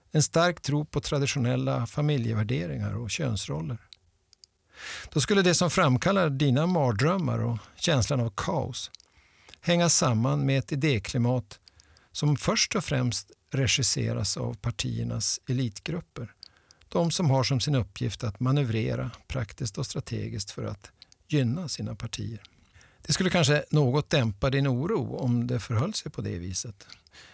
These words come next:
För det talar dessutom att de stora motkrafterna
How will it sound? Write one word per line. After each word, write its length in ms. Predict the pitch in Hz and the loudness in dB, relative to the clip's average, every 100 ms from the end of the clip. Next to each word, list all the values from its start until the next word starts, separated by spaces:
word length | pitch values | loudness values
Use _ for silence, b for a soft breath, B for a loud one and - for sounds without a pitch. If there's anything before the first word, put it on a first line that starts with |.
| B - | B -6
För 260 | - 220 | -2 0
det 160 | 170 131 | 2 0
talar 340 | 151 139 123 | 2 2 2
dessutom 460 | 120 107 127 117 123 | 0 -2 -4 -4 -2
att 120 | 120 | -2
de 120 | 131 | -2
stora 400 | 107 - 117 117 | -2 -2 -2 0
motkrafterna 960 | 131 127 98 - 175 - - 107 110 123 | 0 -2 -4 -6 -4 -4 -6 -6 -4 -6